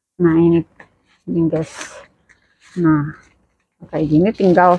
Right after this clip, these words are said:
colokin deh. Ini coloknya. Hmm, kayak gini, guys. Ini mudah aja sih cara penggunaannya. Dan terus ini satu dua. Kalau mau agak han-,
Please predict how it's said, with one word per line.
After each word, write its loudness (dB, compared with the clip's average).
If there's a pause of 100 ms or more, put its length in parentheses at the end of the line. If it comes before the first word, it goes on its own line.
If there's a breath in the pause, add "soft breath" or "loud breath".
(120)
colokin 0
deh. 0 (560)
Ini -8
coloknya. -2 (480)
Hmm, -8
kayak -6
gini, -2
guys. -10 (1120)
Ini 2
mudah 4
aja 0
sih -4 (400)
cara -8
penggunaannya. 0
Dan 2
terus 2
ini -2
satu -2
dua. -2 (460 soft breath)
Kalau 0
mau 2 (420 soft breath)
agak 0 (140)
han-, 2